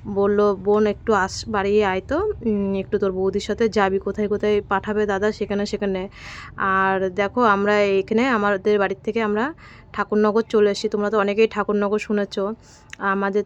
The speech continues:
তো এমএলএ, এমপি, যেহেতু আমার গাইঘাটায় বাড়ি, এখানে তো ঠাকুরনগরেই আসতে হয়।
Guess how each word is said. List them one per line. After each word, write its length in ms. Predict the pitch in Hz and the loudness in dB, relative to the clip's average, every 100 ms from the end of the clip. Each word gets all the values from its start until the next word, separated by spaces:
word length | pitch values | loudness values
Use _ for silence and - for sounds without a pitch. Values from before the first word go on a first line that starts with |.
| - | 2
তো 100 | 208 | 4
এমএলএ, 360 | 208 214 214 | 4 4 4
এমপি, 300 | 208 208 214 | 2 2 2
যেহেতু 220 | 208 202 | 4 2
আমার 140 | 208 208 | 2 2
গাইঘাটায় 440 | 196 190 214 226 | 2 2 2 4
বাড়ি, 220 | 208 196 285 | 4 2 2
এখানে 340 | 427 247 220 208 | 0 0 0 0
তো 60 | |
ঠাকুরনগরেই 720 | 214 196 220 208 208 208 233 | 0 -2 0 0 2 4 4
আসতে 300 | 208 196 220 | 4 0 -4
হয়। 280 | 202 190 202 | 0 0 -2